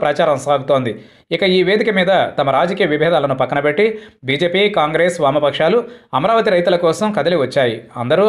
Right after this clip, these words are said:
అమరావతి రాజధానిగా కొనసాగాలని డిమాండ్ చేశారు. ఇలా అన్ని పార్టీలను అమరావతికి మద్దతుగా తీసుకురావడం ద్వారా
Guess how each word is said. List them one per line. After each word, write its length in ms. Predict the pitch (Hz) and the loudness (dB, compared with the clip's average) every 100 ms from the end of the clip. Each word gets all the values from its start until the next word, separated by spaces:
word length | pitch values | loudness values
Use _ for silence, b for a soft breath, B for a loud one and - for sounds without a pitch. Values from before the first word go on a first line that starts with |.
| 135 | 2
అమరావతి 360 | 135 160 156 147 | 0 0 0 2
రాజధానిగా 460 | 139 147 156 160 151 143 | 0 2 0 0 0 0
కొనసాగాలని 600 | 143 156 147 147 180 208 B B - | -2 0 0 2 0 -4 B B -8
డిమాండ్ 280 | 143 185 135 | -2 -2 0
చేశారు. 320 | 127 156 131 - - _ _ _ - | -2 0 0 -2 -14 _ _ _ -2
ఇలా 120 | 185 175 | 0 2
అన్ని 120 | 185 220 | 0 2
పార్టీలను 400 | 196 196 180 196 190 | 0 2 2 2 2
అమరావతికి 420 | 170 180 175 165 147 | 2 2 2 0 0
మద్దతుగా 300 | 156 156 151 151 | 0 0 0 0
తీసుకురావడం 420 | 147 151 143 143 | 0 0 2 2
ద్వారా 200 | 151 175 | 2 2